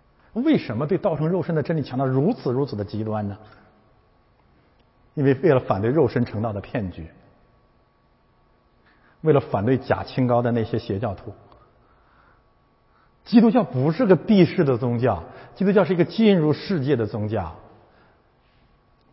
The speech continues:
腓立比书二章一到十八节再次让我们看见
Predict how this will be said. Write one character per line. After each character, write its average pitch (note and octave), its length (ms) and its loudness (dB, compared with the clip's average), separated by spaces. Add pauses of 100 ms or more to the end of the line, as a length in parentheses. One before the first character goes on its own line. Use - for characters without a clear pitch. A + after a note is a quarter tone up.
(440)
腓 E3+ 120 6
立 F3 140 4
比 B2 160 2
书 C#3+ 160 -2
二 C#3 240 2
章 C3 300 0
一 C#3+ 60 -2
到 C3+ 120 2
十 - 180 -6
八 B2 200 2
节 G#2 240 -2
再 C#3 180 -2
次 A#2+ 160 -6
让 A#2 220 -2
我 G2 100 -6
们 G2 180 -6
看 G#2+ 300 -8
见 G#2 180 -6